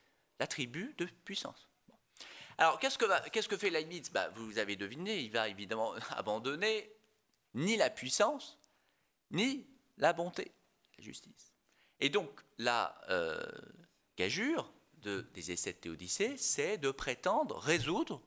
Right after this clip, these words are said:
le problème sans abandonner les attributs classiques, euh, attributs à Dieu, toute puissance, bonté infinie et justice.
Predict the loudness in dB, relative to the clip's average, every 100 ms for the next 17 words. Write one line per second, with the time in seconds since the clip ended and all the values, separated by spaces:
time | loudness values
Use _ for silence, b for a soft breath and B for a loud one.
0 | _ _ _ -6 -2 -2 0 -4 -6 _
1 | B B B B B B B B 2 6
2 | 8 8 6 4 0 0 -2 -2 -4 -6
3 | -12 _ _ _ -4 2 2 0 -6 -16
4 | -2 -2 0 -4 -6 -6 -8 -8 -6 -4
5 | -4 -4 -8 -14 -20 _ _ _ -2 0
6 | -2 -6 -8 -8 -8 -6 -8 -6 -8 -8
7 | -14 _ _ _ -2 -2 -4 -2 0 -2
8 | -6 -16 _ -20 -20 _ _ _ _ _
9 | _ _ _ _ _ _ _ _ _ _
10 | -2 0 0 0 0 0 -4 -4 -6 -6
11 | -8 -10 -10 -10 -10